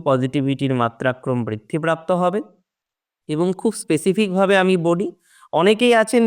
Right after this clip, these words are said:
দূরে যেতে চাইছেন মানে বিদেশে, কারোর মাধ্যমে যেতে চাইছেন, হয় না? বিদেশে যাওয়ার ক্ষেত্রে অনেক সময় সোর্সের প্রয়োজন হয়,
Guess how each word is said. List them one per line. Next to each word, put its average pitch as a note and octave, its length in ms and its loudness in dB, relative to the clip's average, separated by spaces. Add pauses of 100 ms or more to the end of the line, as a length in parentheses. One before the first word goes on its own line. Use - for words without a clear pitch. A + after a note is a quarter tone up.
দূরে G#3+ 300 4
যেতে G#3 280 4
চাইছেন G#3 460 2
মানে F3+ 200 2
বিদেশে, B2+ 460 -2 (880)
কারোর A#3 320 2
মাধ্যমে F#3 680 0
যেতে G3+ 240 2
চাইছেন, A#2+ 380 -2
হয় G#3 180 -2
না? F#4+ 180 -2
বিদেশে F3 420 2
যাওয়ার G3 260 2
ক্ষেত্রে G3 300 0
অনেক F#3 160 0
সময় G3 220 0
সোর্সের A3 680 2
প্রয়োজন G3 440 4
হয়, F#3 220 0